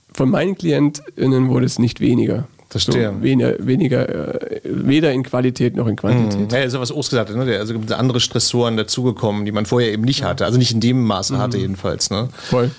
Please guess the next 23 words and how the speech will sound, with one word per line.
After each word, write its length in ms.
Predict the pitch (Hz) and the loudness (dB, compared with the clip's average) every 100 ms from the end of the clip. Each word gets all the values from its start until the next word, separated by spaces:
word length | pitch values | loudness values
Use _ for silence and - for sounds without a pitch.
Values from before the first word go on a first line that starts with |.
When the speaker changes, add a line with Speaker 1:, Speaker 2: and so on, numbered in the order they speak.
| - - | -14 -4
Speaker 2:
Ja. 320 | 110 110 110 - - - - - - - - - - | 0 0 -2 -8 -12 -10 -8 -10 -12 -16 -18 -20 -4
Ähm, 480 | 160 147 147 143 131 | -2 0 0 0 -2
vielen 320 | - - 214 | -4 2 2
Dank, 160 | 196 190 | 2 0
dass 100 | 180 | 0
ihr 60 | 175 | 2
da 200 | 170 151 | 2 2
wart. 120 | 127 | -2
Das 100 | 139 | -2
war 120 | 143 | -2
sehr 120 | 160 | 0
spannend. 560 | - - 170 127 107 - | -2 0 0 2 0 0
Ähm, 320 | 139 131 135 | 0 2 2
jetzt 160 | 135 - | 0 0
können 100 | 175 | 2
wir 60 | 185 | 2
ja 60 | |
vielleicht 200 | 180 185 | 2 0
am 80 | 160 | 0
Schluss 240 | - 202 | 0 2
noch 160 | 185 160 | 0 0
wie 140 | 165 | 0
ein, 320 | 139 151 151 | 0 0 0